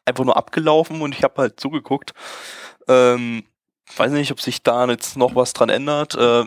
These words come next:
ich fand's auch einfach, ich weiß nicht, vielleicht müsste man einfach mehr über die Charaktere selbst wissen, ähm,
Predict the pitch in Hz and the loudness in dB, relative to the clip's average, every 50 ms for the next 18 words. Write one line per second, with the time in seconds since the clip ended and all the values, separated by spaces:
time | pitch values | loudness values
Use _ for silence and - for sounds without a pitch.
0 | - - - - - - - 120 123 - 110 104 - - 120 117 113 - - - | -2 -6 -8 -10 -4 -2 -2 -2 0 -2 -2 -2 -2 0 2 2 0 0 -4 -16
1 | - - - - 113 120 120 107 - 123 110 - - 123 - - 123 117 - 117 | -16 -14 -6 -2 -2 -2 0 0 0 0 0 0 -4 -6 -4 -2 -2 -2 -2 0
2 | - - 113 110 - - - _ - - - - - - _ _ _ - 120 113 | 2 2 2 2 0 -6 -14 _ -20 -20 -20 -20 -20 -20 _ _ _ -4 0 2
3 | 110 117 120 113 120 113 - - - 123 113 107 - 123 120 113 113 - - - | 4 4 4 4 2 -2 -2 0 2 2 2 2 4 4 4 4 4 2 2 2
4 | 113 117 123 113 113 107 120 - - - 107 107 117 123 127 135 139 _ _ - | 2 2 2 2 2 2 2 2 -2 -8 -10 -10 -8 -10 -10 -12 -14 _ _ -2
5 | 113 110 107 110 107 107 107 110 110 113 113 | 2 4 4 4 4 2 0 -4 -10 -14 -16